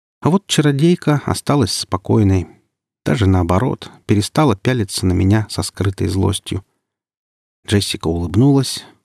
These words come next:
ладони юной колдуньи приподнялись в примиряющем жесте. "Мы не собираемся нападать на вас. Я имела в виду совершенно другое. Может, оставим колкости и перейдём к делу?"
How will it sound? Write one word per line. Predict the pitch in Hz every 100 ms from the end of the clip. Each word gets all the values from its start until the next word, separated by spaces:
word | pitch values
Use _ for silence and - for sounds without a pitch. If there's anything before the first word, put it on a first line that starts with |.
| _
ладони | 101 101 117 127
юной | 117 107 110 104
колдуньи | - 98 95 101 95
приподнялись | - 98 - 85 87 104 147 -
в | - -
примиряющем | 107 87 82 82 - 95 90
жесте. | 95 95 - 101 _ _ _ _ _ _ _ _ _
"Мы | 123 127
не | 156
собираемся | - 156 147 143 151 -
нападать | 151 - 151 123 -
на | 131
вас. | 123 101 - _ _ _ _
Я | 170 214
имела | 180 156 156 135
в | 131
виду | 135 139 123
совершенно | - 110 - 127 113 95
другое. | 95 87 113 95 78 _ _ _ _ _ _ _ _ _ -
Может, | 135 131 - - -
оставим | 104 - 156 143 131
колкости | - 147 - - -
и | - -
перейдём | - 117 127 131 127
к | 131
делу?" | 170 175 80